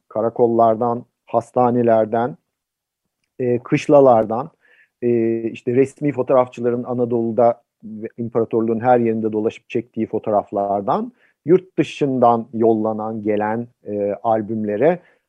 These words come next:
sarayın aktif olarak topladığı, yurt dışından ve yurt içinden ticari olarak,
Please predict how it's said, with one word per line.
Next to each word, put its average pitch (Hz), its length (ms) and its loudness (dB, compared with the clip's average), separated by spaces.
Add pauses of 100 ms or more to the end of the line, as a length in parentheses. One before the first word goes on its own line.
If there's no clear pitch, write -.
(200)
sarayın 143 540 2
aktif 180 380 -2
olarak 139 340 6
topladığı, 101 680 -2 (140)
yurt 120 240 -4
dışından 107 480 -2
ve 104 60 0
yurt 104 240 -4
içinden 101 420 -4 (100)
ticari 110 500 4
olarak, 101 540 -4